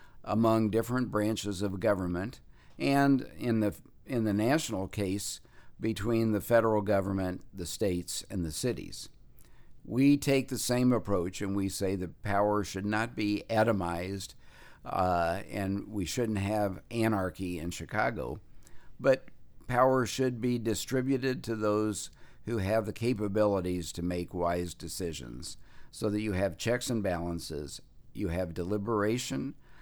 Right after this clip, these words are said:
over decisions, and you have democracy. You have voters and taxpayers that have a say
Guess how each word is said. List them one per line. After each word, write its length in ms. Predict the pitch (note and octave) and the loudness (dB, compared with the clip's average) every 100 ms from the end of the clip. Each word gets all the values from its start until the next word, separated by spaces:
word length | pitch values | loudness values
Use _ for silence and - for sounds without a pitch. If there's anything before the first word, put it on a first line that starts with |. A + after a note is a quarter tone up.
| - - | -18 -6
over 280 | G#2+ A2 A2 | -2 0 0
decisions, 720 | G#2 - E3 F#3 F3+ F#3 - - | 0 0 0 -2 -6 -8 -12 -6
and 160 | A2 | -2
you 80 | A2 | 0
have 260 | G2 G#2 F2+ | 0 0 -2
democracy. 680 | F2+ F2+ F2+ F2 D#2 C#2+ C#2+ | 0 0 0 -4 -8 -8 -6
You 160 | D#2+ | -4
have 340 | E2 D#2+ D#2 D#2 - - - | -4 -4 -4 -8 -18 -18 -4
voters 380 | G2+ A2+ B2+ G#2+ | 0 0 0 -2
and 100 | G#2 | -4
taxpayers 720 | F2+ F#2 - F#2 E2 E2+ D#2 | -2 -4 -4 -6 -4 -6 -6
that 140 | D#2+ | -8
have 240 | C#2+ D#2+ D#2 | -6 -6 -6
a 60 | |
say 420 | E2 F#2+ E2 D#2 | -6 -4 -4 -4